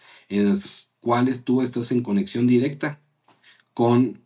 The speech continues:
la fuente de la información, con el centro de la galaxia, con el centro del universo, pasando a través de la estrella más cercana, que es el Sol, hasta llegar al Gran Espíritu, o Hunapku. Pues,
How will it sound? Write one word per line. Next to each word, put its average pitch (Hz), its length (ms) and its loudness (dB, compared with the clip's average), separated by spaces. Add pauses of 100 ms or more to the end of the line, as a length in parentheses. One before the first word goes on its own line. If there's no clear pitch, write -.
(440)
la 110 120 -2
fuente 107 360 0
de 104 100 4
la 95 60 4
información, 90 560 -2
con 101 160 -2
el 87 100 -2
centro 101 300 -4
de 104 40 -2
la 95 100 -2
galaxia, 123 480 -4
con 110 140 -2
el 90 80 -6
centro 104 320 -2
del 104 80 0
universo, 110 600 -2
pasando 92 420 -2
a 101 60 -6
través 90 320 -4
de 101 60 -2
la 98 80 -2
estrella 101 340 -2
más 101 140 -4
cercana, 98 420 -6
que 98 80 -8
es - 80 -10
el 95 100 -6
Sol, 156 260 0 (1300)
hasta 92 380 -6
llegar 95 320 0
al 107 120 0
Gran 107 240 2
Espíritu, 123 580 -2 (440)
o - 100 -10
Hunapku. 85 600 -6 (4000)
Pues, - 800 -2